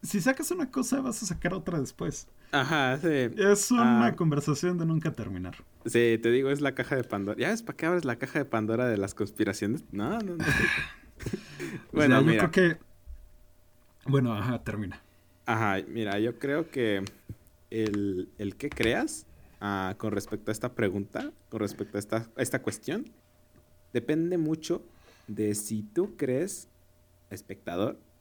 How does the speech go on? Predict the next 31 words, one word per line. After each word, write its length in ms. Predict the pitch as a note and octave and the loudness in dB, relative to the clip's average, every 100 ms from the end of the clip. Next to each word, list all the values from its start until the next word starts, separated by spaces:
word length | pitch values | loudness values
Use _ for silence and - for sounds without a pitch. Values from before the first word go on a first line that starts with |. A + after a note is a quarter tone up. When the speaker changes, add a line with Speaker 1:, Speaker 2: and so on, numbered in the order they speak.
| _ _ _ _ _ - | _ _ _ _ _ -12
Speaker 2:
que 180 | - G#2+ G#2 | -6 -4 -2
Speaker 1:
Ujú. 80 | A2+ | -2
Speaker 2:
el 100 | G#2+ | -4
ser 220 | - C#3 | -2 -2
humano 500 | C3 B2 B2 C3+ - - | -2 -2 0 -2 -4 -4
es 440 | A#2 A#2 A#2 - _ _ _ _ - | -2 -2 -4 -12 _ _ _ _ -18
egoísta 460 | G2+ F2+ D#3+ - G3+ | -8 -2 -2 -2 -2
por 160 | D3+ | 0
naturaleza 640 | A2 G2+ G#2 F#2+ G2 - - _ - - _ | 0 0 2 2 0 -2 -8 _ -20 -20 _
o 140 | - E2+ | -6 -4
altruista 480 | E2+ G2+ F2+ G2 | -2 -2 0 -2
por 120 | G2 F2 | -4 -4
naturaleza. 580 | E2 - E2 D#2+ - - _ _ _ _ _ _ _ _ | -6 -6 -6 -6 -10 -14 _ _ _ _ _ _ _ _
Y 100 | G2 | -8
pues 220 | G2+ G2+ | -2 -2
creo 240 | - A#2 A2 | 0 0 0
que, 380 | C3+ G#2+ F#2+ - - | 0 2 0 -2 -16
Speaker 1:
<laughs> 180 | - - | -20 -8
Speaker 2:
creo 120 | B2 | -4
que 100 | B2 | 0
de 60 | C#3+ | 2
eso 140 | C3 | 2
depende 400 | C#3+ A2 A#2+ A#2 | 2 0 0 -2
mucho 320 | A2 G#2 - G2+ | -2 -4 -4 -4
la 100 | E2 | -6
opinión 380 | - G2+ G2 | -6 -4 -4
que 80 | G2+ | -6
tengas 320 | G2 F2+ F2+ | -6 -6 -6
respecto 420 | E2+ - F2 - F2+ | -8 -12 -14 -8 -8
a 40 | |
esto. 220 | F#2 - | -8 -10